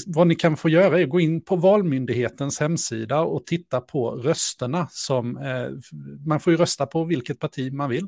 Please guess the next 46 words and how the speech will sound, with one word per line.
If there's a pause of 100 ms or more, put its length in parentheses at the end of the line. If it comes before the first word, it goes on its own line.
(140)
såklart. (600)
Eh,
då
är
det
jättespännande
att
gå
in
och
titta
på
de
här (220)
partierna
som
bara
har
fått
en
röst. (720)
Eh, (220)
för
då (100)
kommer
ni
att
se
mängder
med
såna
här
injection-attacker. (320)
Det
vill
säga,
vi
har
personer
som
nyttjar
sin
röst
till
att
testa